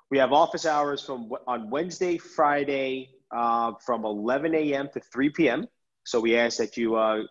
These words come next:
contact us in advance. We'll schedule, give you the full tour, of course. And then we have open houses, um,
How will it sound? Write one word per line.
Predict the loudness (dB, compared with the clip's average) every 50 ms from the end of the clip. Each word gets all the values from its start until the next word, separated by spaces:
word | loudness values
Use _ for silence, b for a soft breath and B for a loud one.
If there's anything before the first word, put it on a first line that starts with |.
| -6 -4
contact | -4 -2 -2 -4 -6 -4 -2
us | -4 -4 -4 -8
in | -10 -6 -4
advance. | -4 -4 -2 0 2 2 2 0 -2 -6 -8
We'll | -6 -6
schedule, | -4 0 0 0 0 0 0 2 2 2 2 0 -4
give | -6 -6 -6
you | -6
the | -8 -6
full | -6 -6 -6 -4
tour, | 0 4 6 6 6 4 2 0 b b b b b b b b _
of | -6 -6 -2
course. | 2 4 6 6 6 6 4 2 0
And | -4 -2 0
then | 0 2
we | 4 4
have | 4 4 4 4
open | 2 0 2 0 0
houses, | 2 4 4 4 2 0 0 -2 -2 -2 -4 -6 -10 -12 -16 _ _ _ _ _ _ _ _ -2
um, | 0 2 2 2 2 0 -2 -2 -4 -6 -6 -10 -12 -16